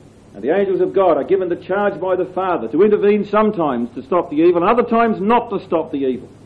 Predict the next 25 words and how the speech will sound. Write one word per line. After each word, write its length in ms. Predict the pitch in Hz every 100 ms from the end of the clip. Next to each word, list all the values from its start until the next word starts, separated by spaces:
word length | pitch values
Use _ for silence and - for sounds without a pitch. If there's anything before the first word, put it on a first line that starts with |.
| - - - - - - - - - -
Because 220 | 139 131 120
God 280 | 160 202
has 180 | 175 185
in 140 | 175 165
mind 360 | 175 160 120
the 120 | 113
ultimate 360 | 143 175 170 165
welfare 480 | 147 165 131 120 117
of 80 | 120
his 160 | 117
children. 380 | - 151 135 - - - - - - - - - - - - - - - - - - -
The 80 | -
very 240 | 131 202
best 240 | 196 190 196
experience 680 | 196 - 214 214 156 - - - - - - -
at 180 | 139 -
present 380 | 208 170 113 - - - - - - - -
is 100 | 139
only 360 | 151 220 220 208
a 180 | 196 -
state 320 | 214 185 139
of 120 | 131
divinely 600 | 139 113 170 226 220 208
regulated 680 | 175 196 185 180 180 170 -
evil. 300 | 170 170 117